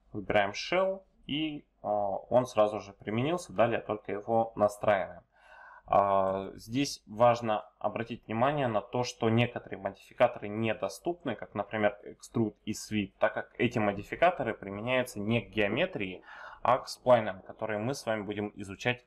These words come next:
в следующем уроке. А, поэтому не переживайте, все те модификаторы, которые мы с вами сюда добавили, мы каждый из них разберём отдельно. А, ну что ж,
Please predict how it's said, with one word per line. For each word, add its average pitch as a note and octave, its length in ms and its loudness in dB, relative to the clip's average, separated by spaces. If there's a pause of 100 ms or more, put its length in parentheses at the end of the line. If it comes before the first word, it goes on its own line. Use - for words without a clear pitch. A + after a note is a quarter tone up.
в - 80 -20
следующем G2 600 0
уроке. F2 320 -4 (680)
А, F#2 420 6 (100)
поэтому A2 600 2 (400)
не A2+ 300 4
переживайте, G2+ 720 -2
все - 360 0
те G#2+ 340 2
модификаторы, G2+ 760 -2
которые G2+ 540 -4
мы A2 180 -4
с - 100 -12
вами F#2+ 200 -4
сюда G#2 280 2
добавили, C3+ 460 4
мы G#2 180 -6
каждый A2+ 460 -2
из F#2+ 100 -14
них G#2+ 220 -8
разберём G#2 480 0
отдельно. G2 480 0 (800)
А, F#2 400 2
ну G#2 260 2
что G#2 260 0
ж, - 20 -6